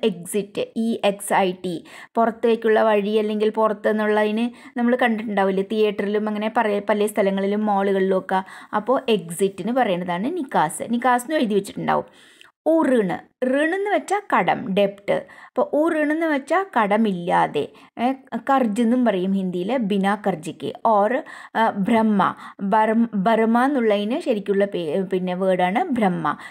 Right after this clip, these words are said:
ശബ്ദ കാ ക്ഷേത്രീയ രൂപ ഹെ. ആ, ഇതൊക്കെയാണ് ചില, വേറെ ചില സ്ഥലത്തെ, ഏ, പിന്നെ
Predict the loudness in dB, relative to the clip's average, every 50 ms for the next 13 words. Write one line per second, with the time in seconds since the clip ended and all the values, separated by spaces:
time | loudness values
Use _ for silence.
0 | -14 -6 0 0 0 0 -2 -4 -2 -2 -2 -4 -4 -2 0 2 2 2 0 -4
1 | -4 0 0 0 0 0 -4 -4 -2 -2 0 0 -2 -4 -4 -4 -6 -6 -6 -8
2 | -10 -16 -12 -4 -2 -2 -2 0 -2 0 0 0 0 0 0 0 0 0 0 -2
3 | -4 -4 -4 -2 0 0 0 2 2 2 2 2 0 0 0 -2 0 0 -2 -2
4 | -2 -2 -2 -2 -2 -2 -2 -2 0 0 -2 0 2 2 2 4 2 0 -2 -2
5 | -4 -2 -2 -4